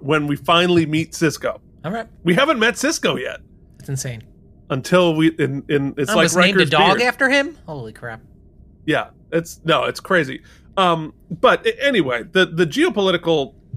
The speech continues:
Speaker 1: ramifications going on here. We have Klingons and Romulans, the two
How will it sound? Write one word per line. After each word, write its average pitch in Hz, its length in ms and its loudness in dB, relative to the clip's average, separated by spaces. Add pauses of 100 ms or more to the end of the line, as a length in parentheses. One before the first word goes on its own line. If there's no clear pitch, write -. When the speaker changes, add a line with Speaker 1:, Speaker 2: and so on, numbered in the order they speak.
(120)
Speaker 1:
ramifications 156 540 -2
going 139 240 0
on 131 100 0
here. 131 200 -4 (320)
We 202 120 0
have - 100 0
Klingons 240 720 0
and 170 140 0
Romulans, 143 800 -2
the 135 80 -6
two 220 460 -2